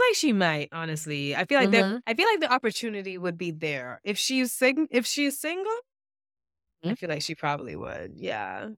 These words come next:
Speaker 1: And I feel like it
Speaker 2: Okay.
Speaker 1: would be on a day where Justin is there for, like, moral support. <laughs>
Speaker 2: Justin would never be there for moral support. It would be Andrew.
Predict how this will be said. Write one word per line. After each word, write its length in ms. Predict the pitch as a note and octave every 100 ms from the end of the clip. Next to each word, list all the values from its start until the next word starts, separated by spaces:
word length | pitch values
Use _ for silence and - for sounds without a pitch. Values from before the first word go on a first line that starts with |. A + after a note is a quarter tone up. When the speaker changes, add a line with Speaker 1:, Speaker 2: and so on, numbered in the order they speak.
| -
Speaker 1:
And 140 | G3
I 80 | F3
feel 140 | G#3+
like 80 | G3
it 20 |
Speaker 2:
Okay. 100 | C4
Speaker 1:
would 100 | F3
be 120 | E3+ E3+
on 140 | E3+
a 60 | E3
day 420 | F#3+ F3+ F#3 F3+ - -
where 480 | F3 D#3+ D#3+ D#3 D#3 _ E3+
Justin 720 | F#3+ G3 - F3+ D#3 D3+ D3+
is 260 | D#3 D3+ D#3
there 280 | D#3 D3
for, 200 | D3 D#3 D3
like, 240 | C#3+ -
moral 400 | D#3 D#3+ D3+ D3+
support. 540 | D3+ D#3+ - A#3 F3 D#3
<laughs> 640 | D4+ D#4 E4+ F4 D#4+ -
Speaker 2:
Justin 380 | C#4 A#3+ C#4+ A#3+
would 80 | G#3+
never 180 | G3 F3+
be 80 | F3
there 140 | D#3+
for 80 | D3+
moral 200 | C#3+ C3
support. 340 | - - G2
It 40 | G#3+
would 120 | A3+
be 120 | A#3+
Andrew. 460 | D3+ D#3+ E3 B2